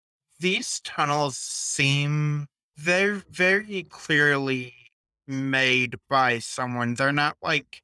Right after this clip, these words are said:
they're not, like, hastily carved out or anything like that. These have the proper support beams and, like, they're made out of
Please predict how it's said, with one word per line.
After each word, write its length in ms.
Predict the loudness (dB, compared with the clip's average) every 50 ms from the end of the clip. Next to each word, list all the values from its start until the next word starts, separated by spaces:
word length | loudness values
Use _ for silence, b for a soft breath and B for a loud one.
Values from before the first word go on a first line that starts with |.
| _
they're 220 | -2 2 2 2 4
not, 280 | 4 4 2 2 0 _
like, 480 | 0 0 0 0 -2 _ _ -18 -18 _ _ _ _ _ _ _ _ _ _ _ _ _ _ _ _ _ _ _ _ _ _ _ _ _ _ _ -6
hastily 760 | -6 -4 -2 -2 -2 -2 -4 -4 -2 -2 0 2 2 0 0
carved 440 | -2 -2 0 2 2 2 0 -2 -2
out 300 | 0 2 2 2 2 2
or 100 | 0 0
anything 560 | 2 2 0 -2 -2 -2 -2 -2 -2 -2 -2
like 220 | -2 -2 -4 -2 -2
that. 240 | -2 -2 -2 -2 -6 _
These 460 | -4 -2 0 0 0 -2 -2 -6 -8
have 580 | -8 -6 -4 0 0 2 2 2 2 0 0 0
the 120 | 0 -2
proper 560 | -2 -4 -4 0 0 0 0 _ -2 -2 -2 -2
support 680 | -6 -4 -4 -4 -6 -6 -2 2 2 2 2 2 _ -4
beams 720 | 0 2 2 2 2 0 0 -2 -4 -4 -6 -6 -6 -4
and, 460 | -4 -4 -2 -4 -4 -2 -4 -4 -4
like, 220 | -2 -2 -2 -2 -2 _ _ _ _ _ _ _ _ _ _ _ _ _ _ _ _ _ _ -18
they're 380 | -6 -2 2 4 4 4 4
made 380 | 4 2 0 2 2 2 2 4
out 200 | 4 4 4 2
of 220 | 2 -2 -4 -10